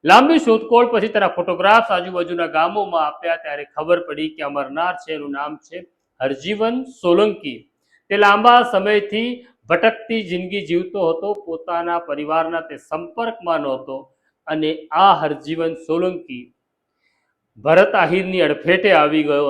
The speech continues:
અને પોતાના પ્રેમ માટે તેણે આની હત્યા કરી નાખી. ભરત અને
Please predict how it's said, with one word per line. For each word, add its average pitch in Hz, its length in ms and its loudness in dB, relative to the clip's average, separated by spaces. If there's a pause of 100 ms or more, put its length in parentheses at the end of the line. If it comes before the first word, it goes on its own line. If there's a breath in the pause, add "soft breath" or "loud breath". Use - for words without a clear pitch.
અને 151 160 -4 (360)
પોતાના 147 500 -4
પ્રેમ 175 280 0
માટે 143 400 -6
તેણે 135 280 -10
આની 131 360 -12
હત્યા 165 440 -2
કરી 123 260 -10
નાખી. 131 340 -10 (560)
ભરત 220 380 6
અને 208 140 0